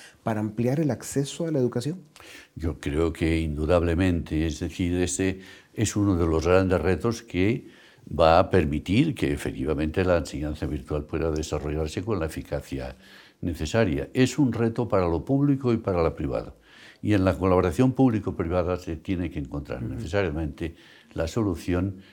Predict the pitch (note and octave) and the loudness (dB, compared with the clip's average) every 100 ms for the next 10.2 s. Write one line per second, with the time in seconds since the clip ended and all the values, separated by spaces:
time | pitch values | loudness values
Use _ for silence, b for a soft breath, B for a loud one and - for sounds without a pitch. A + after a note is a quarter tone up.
0 | B - E2+ E2 D2+ E2+ D#2+ D#2 G2 G2 | B 2 2 2 -2 -2 -2 0 0 -2
1 | E2 E2 E2+ D#2+ D2 C#2+ - - - C2 | -4 -2 -2 -2 -4 -6 -6 -8 -6 -6
2 | C2+ D2+ - - G#2 F#2 _ _ _ - | -2 -2 -2 -8 -10 -10 _ _ _ -2
3 | F#2+ F2 - - A2+ A#2 D#2+ - - - | 4 4 2 4 6 6 2 -8 -18 -8
4 | D2 - D#2+ D2+ D#2 - A#1+ C#2+ C2 B1+ | -6 -4 -4 -2 -4 -6 -6 -6 -6 -6
5 | - b b - D#2+ - - - C#2 D2+ | -10 b b -8 -6 -4 -6 -6 -8 -10
6 | - - - - - - B B B B | -12 -12 -10 -10 -10 -10 B B B B
7 | B D#3+ E3+ F#3+ E3 F#3+ A3+ - D3+ F3 | B 4 4 6 8 8 6 2 4 8
8 | G3 D3 A#2 F3+ F#3 - D#3+ - - E3 | 8 6 4 4 2 2 0 2 4 4
9 | D#3+ - F3+ - B2+ A2 G#2+ G2+ A#2 C3 | 4 2 2 2 -4 -2 -2 2 2 2
10 | - | 0